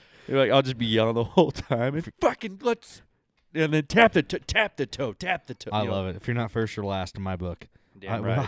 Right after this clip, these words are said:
Speaker 2: don't like
Speaker 1: You know what
Speaker 2: these
Speaker 1: I mean?
Speaker 2: participation trophies.
Speaker 1: The participation trophies need to stop.
Speaker 2: 'Cause
Speaker 1: Those
Speaker 2: it,
Speaker 1: need to go away. That is the
Speaker 2: because
Speaker 1: dumbest thing that anybody
Speaker 2: it,
Speaker 1: ever
Speaker 2: it
Speaker 1: came up
Speaker 2: is.
Speaker 1: with. I think it's, it's just stupid.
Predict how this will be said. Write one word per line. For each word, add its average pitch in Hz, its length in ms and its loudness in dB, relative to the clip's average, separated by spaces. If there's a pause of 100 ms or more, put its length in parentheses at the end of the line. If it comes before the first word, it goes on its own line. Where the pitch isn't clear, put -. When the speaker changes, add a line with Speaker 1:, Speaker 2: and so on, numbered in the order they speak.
Speaker 2:
don't 151 100 -2
like 127 120 -4
Speaker 1:
You 113 80 0
know 107 60 2
what 104 60 2
Speaker 2:
these 101 80 -2
Speaker 1:
I - 20 -2
mean? 101 80 0
Speaker 2:
participation 104 640 -6
trophies. 92 460 -8
Speaker 1:
The 127 120 -2
participation 123 720 0
trophies 95 400 -2
need 98 120 -4
to 90 80 -4
stop. 82 600 -8
Speaker 2:
'Cause 139 160 2
Speaker 1:
Those 147 80 6
Speaker 2:
it, 139 40 4
Speaker 1:
need 151 100 6
to 127 80 4
go 104 200 4
away. 87 340 -2
That 123 160 4
is 139 60 4
the 147 80 4
Speaker 2:
because 185 220 4
Speaker 1:
dumbest 131 520 4
thing 107 380 0
that 90 180 -6
anybody 113 340 -2
Speaker 2:
it, 113 40 0
Speaker 1:
ever 110 100 -2
Speaker 2:
it 170 100 -4
Speaker 1:
came 254 180 4
up 101 120 0
Speaker 2:
is. - 60 -4
Speaker 1:
with. 82 200 -6 (380)
I 131 120 4
think 180 200 2
it's, - 160 -2
it's 139 180 -6
just - 240 -6
stupid. 90 440 -6